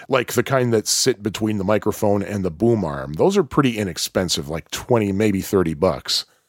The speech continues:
Mind you, I've been talking about U S B-based microphones, but there are some people who use regular audio microphones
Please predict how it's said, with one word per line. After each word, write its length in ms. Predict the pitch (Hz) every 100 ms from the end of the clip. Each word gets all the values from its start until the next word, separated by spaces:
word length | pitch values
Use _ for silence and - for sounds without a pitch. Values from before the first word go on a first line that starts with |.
| _ _ _
Mind 360 | 151 196 285 240
you, 160 | 190 170
I've 160 | 151
been 100 | 156
talking 400 | 135 139 131 127
about 320 | 117 113 95
U 220 | 104 127 113
S 120 | -
B-based 640 | 101 117 104 87 78 -
microphones, 720 | 80 71 76 - 65 67 - - - -
but 160 | 277 -
there 220 | 226 -
are 140 | 156 165
some 240 | - 139
people 300 | 120 113 117
who 60 | 120
use 380 | 117 107 101 90
regular 540 | 92 120 120 120 113 -
audio 400 | 101 110 107 92
microphones 800 | 85 85 - 80 85 76 78